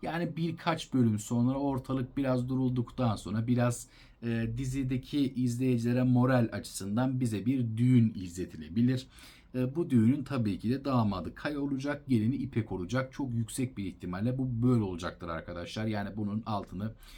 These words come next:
net bir şekilde çizmek istiyorum. Ama dizimiz ilerleyen bölümlerde bayağı bir yeni olaylar, yeni sahneleri bizlere yaşatacaktır deyip videomun sonuna geldim.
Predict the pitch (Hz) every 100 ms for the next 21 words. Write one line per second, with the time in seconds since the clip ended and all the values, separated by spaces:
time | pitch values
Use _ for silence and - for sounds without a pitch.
0 | - - - 127 - 104 - 104 117 -
1 | 107 107 98 - - - 92 127 131 -
2 | - - _ _ _ _ - - 127 131
3 | 127 123 113 123 - - - - 131 131
4 | 135 139 143 107 95 98 92 92 92 110
5 | 127 - - 113 131 104 90 113 127 -
6 | 95 101 135 117 - - 95 92 85 85
7 | 110 120 - - - - 98 131 131 107
8 | 92 87 107 127 123 98 95 120 107 -
9 | 107 104 - 87 80 87 113 120 - 95
10 | 104 92 87 120 - 80 104 104 92 85
11 | 85 113